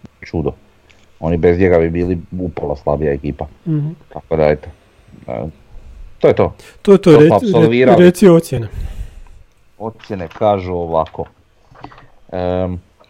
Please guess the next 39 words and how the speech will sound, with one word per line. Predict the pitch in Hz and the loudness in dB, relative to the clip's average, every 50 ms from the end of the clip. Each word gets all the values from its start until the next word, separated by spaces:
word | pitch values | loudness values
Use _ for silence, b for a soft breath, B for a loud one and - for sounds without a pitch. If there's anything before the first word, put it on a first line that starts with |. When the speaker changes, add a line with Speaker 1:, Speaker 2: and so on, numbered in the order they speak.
| - - - | -20 -14 -6
Speaker 1:
prosjek | - 101 98 92 98 98 - | -2 0 0 0 -2 -4 -10
ćemo | - 82 76 78 | -10 -10 -10 -10
isto | - - - 78 | -10 -12 -12 -14
samo | 76 - 85 85 82 78 | -8 -6 -4 -4 -4 -6
proći. | - - 139 143 120 110 - - _ _ _ _ _ _ _ _ _ | -4 0 2 4 2 2 0 -6 _ _ _ _ _ _ _ _ _
Znači | - 101 98 95 - 104 | -8 -8 -8 -6 -4 -4
Ivušić | 101 104 107 110 113 107 - 98 80 - - | -2 -2 -2 -2 -2 -4 -6 -10 -10 -8 -6
je | 85 80 | -6 -6
na | 78 78 | -6 -8
sedam, | - - - 123 131 123 123 107 95 92 92 - | -8 -2 0 0 2 2 0 -2 -2 -6 -10 -10
i, | 90 101 101 98 | -10 -10 -10 -10
e, | 98 - 73 80 92 90 90 90 90 90 90 90 90 87 87 | -12 -14 -12 -8 -6 -4 -2 -2 0 0 0 0 -2 -4 -6
Silva | - - - 113 107 98 92 87 82 | -8 -6 -2 0 2 2 2 2 0
je | 80 | 0
na | 80 82 | -4 -8
sedam | - - - 92 78 78 71 | -8 -4 -4 -2 -2 -2 -6
i | 76 76 | -8 -12
pol, | _ - 139 143 139 127 110 - - - - _ - - - - - - | _ 0 2 2 2 2 0 -2 -10 -18 -20 _ -20 -20 -20 -20 -20 -20
Škorić | - - - 98 95 92 92 90 - - | -16 -8 -2 0 0 0 0 -4 -8 -12
je | 73 | -12
na | 62 73 76 | -12 -12 -12
sedam, | - - - 120 127 120 110 98 | -10 -4 -2 -2 0 0 -2 -4
Majstorović | 92 87 85 85 82 - - 92 90 90 92 85 65 - | -4 -6 -8 -8 -10 -8 -6 -4 -2 -2 -2 -4 -6 -8
sedam, | - - - - 120 117 117 117 104 92 95 - _ _ _ _ _ _ _ _ _ - | -16 -14 -6 -4 -2 -2 -2 -2 -4 -4 -10 -18 _ _ _ _ _ _ _ _ _ -8
Jurčević, | 98 95 101 95 98 110 95 82 - - | -4 -4 -4 -2 -2 -4 -4 -4 -6 -8
to | - 98 | -8 -8
se | 92 95 92 | -6 -6 -6
vidi | 90 90 90 92 | -6 -4 -6 -6
po | 82 - 85 | -6 -4 -4
ocjenama | 87 90 90 87 78 69 69 65 69 | -4 -4 -4 -6 -8 -8 -8 -10 -10
da | 69 71 71 | -8 -8 -8
mu | 76 76 | -8 -10
je | 69 | -8
to | - 85 80 | -4 -4 -2
najslabija | 82 82 82 - - 85 117 110 - 87 | 0 -2 -4 -2 -2 -2 -2 0 -2 -2
utakmica, | 82 - 101 92 98 - 76 - 80 | -2 -2 -2 -4 -4 -10 -14 -14 -14
šest | 78 - - 90 85 78 | -12 -6 -4 -2 -2 -2
zarez | 76 80 80 80 80 | -2 -4 -4 -4 -6
šesnaest, | - - 95 104 113 - 147 143 123 110 113 _ | -6 -4 -4 -4 -4 -4 -4 -2 -2 -2 -4 _